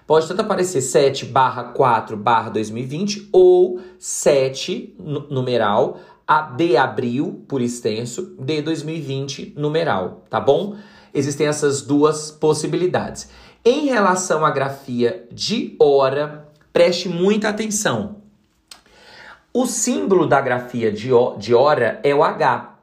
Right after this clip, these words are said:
de minuto é min e de segundo é S. E o que que eu quero, por que que eu estou falando que a grafia de símbolo? Porque o símbolo, ele não é acompanhado nem de ponto,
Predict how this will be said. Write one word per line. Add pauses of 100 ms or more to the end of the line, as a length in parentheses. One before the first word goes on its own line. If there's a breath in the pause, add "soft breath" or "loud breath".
(280)
de
minuto
é
min
e
de
segundo
é
S. (580 soft breath)
E
o
que
que
eu
quero,
por
que
que
eu
estou
falando
que
a
grafia
de
símbolo? (380 loud breath)
Porque
o
símbolo,
ele
não
é
acompanhado
nem
de
ponto,